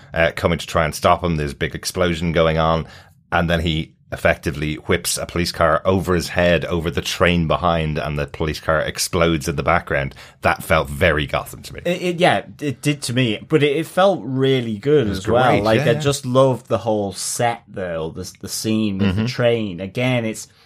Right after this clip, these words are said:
Speaker 2: like with Gotham, it, there's a timelessness to this. Um, you've got quite a modern train going across
Speaker 1: Mm-hmm.
Speaker 2: the viaduct, but then everything else almost looks nineteen thirties still.
Speaker 1: Right.
Speaker 2: You know, or early forties.
Speaker 1: Right.
Speaker 2: So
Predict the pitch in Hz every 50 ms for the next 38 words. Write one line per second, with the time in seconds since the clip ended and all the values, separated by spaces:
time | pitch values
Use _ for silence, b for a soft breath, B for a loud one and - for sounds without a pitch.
0 | b b b b b b b _ 123 120 123 139 151 160 139 139 135 110 - 139
1 | 139 139 131 120 107 104 110 104 b b b b b b b _ - - - 143
2 | 143 127 135 127 - - - 131 135 143 147 151 160 160 143 - - 131 120 107
3 | - - - - 113 104 101 101 98 92 92 - - - b b b b b b
4 | b - - 107 107 104 104 107 - - 135 123 110 - - 143 131 127 - -
5 | 135 120 120 120 120 123 123 120 110 113 107 104 - - 135 123 123 123 123 127
6 | 127 123 127 123 123 120 117 113 110 95 - 117 107 101 113 - 117 107 104 113
7 | 117 120 123 120 113 120 123 110 - - - - 110 98 113 113 117 120 120 117
8 | 113 104 104 110 117 127 117 101 - - - 117 131 131 127 117 107 - 110 101
9 | - - 107 107 104 104 104 101 - 113 95 90 87 - - 117 120 123 120 -
10 | 110 98 87 - - - - - - - - - - 92 90 101 117 120 - -
11 | 110 110 113 117 120 120 120 120 117 - _ - 113 107 104 92 113 110 107 107
12 | 104 101 98 - - 117 117 113 113 - - 110 92 60 50 - - - - -
13 | 85 85 92 - - - 123 120 117 117 117 110 -